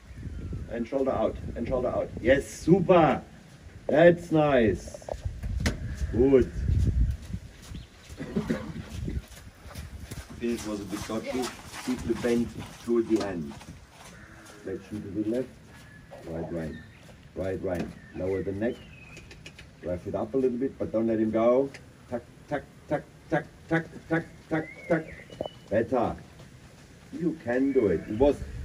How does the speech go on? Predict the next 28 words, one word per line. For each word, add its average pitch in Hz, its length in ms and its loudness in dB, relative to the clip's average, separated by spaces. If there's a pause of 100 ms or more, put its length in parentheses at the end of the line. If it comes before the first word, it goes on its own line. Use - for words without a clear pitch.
(120)
still 208 260 10
a 170 60 12
bit 156 240 8
running. 123 500 4 (140)
We, 120 280 2 (120)
we - 220 2
can 127 240 2
do 127 120 4
better, 113 340 0
but 101 240 0
that's - 360 0
not 113 240 -4
bad 107 260 0 (100)
here. 87 200 -6 (400)
Good. 104 340 2 (1700)
Good. - 320 4 (1200)
Whoa. 151 680 6 (580)
Okay. 127 500 0 (1400)
This - 220 4
running 165 440 4
off 147 240 4 (140)
is 127 160 0
when 131 160 4
he 131 100 6
wants 135 280 4
to 131 100 2
drop 131 280 4
the - 180 2